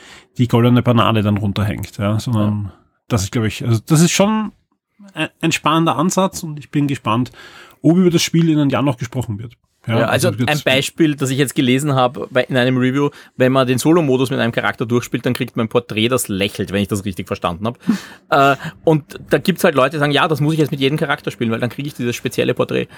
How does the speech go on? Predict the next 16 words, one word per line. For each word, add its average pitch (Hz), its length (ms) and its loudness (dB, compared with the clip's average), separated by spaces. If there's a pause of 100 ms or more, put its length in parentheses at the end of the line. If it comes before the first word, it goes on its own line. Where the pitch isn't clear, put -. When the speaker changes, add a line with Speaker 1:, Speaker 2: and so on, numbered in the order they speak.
(160)
Speaker 1:
Ja. 143 140 2 (360)
Speaker 2:
Äh, 131 240 0 (180)
okay, 160 460 2
ja. 120 320 2 (300)
<laughs> - 320 -18
Ist 170 160 2
auch 165 120 2
eine 143 120 2
Motivation. 104 600 -6 (640)
Speaker 1:
Du 120 80 2
musst 113 200 4
eins 113 240 2
werden 98 100 0
mit 95 140 -6
dem 101 80 -4
Spiel. 123 260 -8